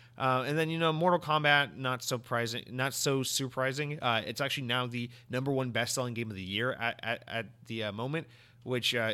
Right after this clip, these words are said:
is pretty impressive. Finally knocked Kingdom Hearts three off from the number one spot. Um, but what's really interesting here is, of course, you know, as always, Grand Theft Auto five and Minecraft stuck in there. And the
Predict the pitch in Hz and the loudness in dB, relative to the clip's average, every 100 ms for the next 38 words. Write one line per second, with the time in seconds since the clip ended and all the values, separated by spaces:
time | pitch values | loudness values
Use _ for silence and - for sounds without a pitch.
0 | - 131 123 - 143 139 120 123 - 131 | -2 -2 -4 -6 -4 -4 -2 -2 0 -4
1 | - 123 120 117 110 107 - 135 117 117 | -2 -4 -4 -4 -6 -6 -10 -8 -4 -6
2 | 120 - 120 127 127 110 113 127 101 107 | -6 -8 -4 -2 -2 -2 -4 -6 -6 -4
3 | 120 107 127 139 151 147 135 - - - | -4 -4 -4 -4 -2 -2 -4 -12 -16 -4
4 | 131 127 120 120 139 135 - 143 160 202 | -2 -2 -4 0 2 0 -2 -2 2 2
5 | 196 180 196 196 180 196 196 120 - 170 | 2 0 -2 0 0 0 -2 -4 0 0
6 | 165 - - 123 123 - 101 135 131 151 | 0 -4 -6 -2 -2 -2 0 0 0 0
7 | 196 160 165 190 - - - 156 196 190 | 2 2 0 -2 -8 -14 -4 -2 -2 -2
8 | 185 190 180 160 160 143 120 110 110 104 | -2 -2 0 0 0 -2 -2 -2 -2 -4
9 | 104 - - 101 - 101 95 - - - | -4 -4 -6 -6 -6 -8 -10 -12 -16 -10
10 | - 147 | -4 -2